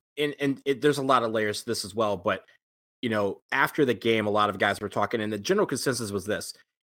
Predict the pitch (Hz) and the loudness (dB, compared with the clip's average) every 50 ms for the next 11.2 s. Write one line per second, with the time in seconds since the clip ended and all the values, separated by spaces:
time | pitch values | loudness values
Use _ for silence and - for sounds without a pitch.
0 | _ _ 147 151 135 - - - - _ _ _ _ _ _ _ _ _ _ - | _ _ 4 4 4 4 -2 -14 -20 _ _ _ _ _ _ _ _ _ _ -16
1 | 127 110 139 143 185 214 - 214 202 151 147 - - - 147 131 127 113 120 120 | -2 2 4 4 4 4 4 4 4 4 2 0 2 4 4 4 4 4 2 0
2 | 117 104 - - - - 123 113 107 107 123 147 151 - - - - _ _ _ | 0 0 -2 -4 0 0 2 2 2 2 0 -2 -4 -6 -8 -10 -12 _ _ _
3 | _ _ _ _ _ _ _ _ _ _ _ _ 117 113 - - 170 175 190 196 | _ _ _ _ _ _ _ _ _ _ _ _ -2 -2 2 2 4 6 6 6
4 | 175 160 160 151 143 139 117 123 123 113 - 120 110 - - 123 113 104 107 92 | 6 6 4 4 4 4 2 2 2 2 2 0 -2 2 4 4 4 4 2 0
5 | - - - - 120 107 101 95 - 98 95 95 98 - - - - - - _ | -2 -4 2 6 6 6 6 4 0 -4 -6 -6 -6 -8 -10 -14 -16 -18 -20 _
6 | _ _ _ _ 104 107 107 110 107 - _ - 113 104 98 - - _ _ _ | _ _ _ _ 2 4 4 4 2 -2 _ 0 2 2 0 -2 -8 _ _ _
7 | _ _ _ _ - 107 131 147 160 165 165 160 156 151 143 143 139 127 139 131 | _ _ _ _ 6 8 10 10 10 10 8 8 8 8 8 6 6 6 6 6
8 | 131 120 - 120 117 - - - 127 117 110 107 95 104 107 101 - 110 98 - | 6 6 2 0 -2 -2 2 4 6 6 6 4 2 2 0 2 2 0 -2 0
9 | - 110 101 101 98 95 95 95 - - - 113 107 - 104 95 - 135 120 110 | 2 2 4 4 4 2 0 -2 -4 0 2 2 2 2 -2 0 2 4 4 6
10 | 101 95 92 92 - - - - _ _ _ _ _ _ _ _ - 123 120 117 | 4 4 2 -2 -4 -8 -8 -10 _ _ _ _ _ _ _ _ 0 4 4 6
11 | 113 110 104 107 | 6 4 4 0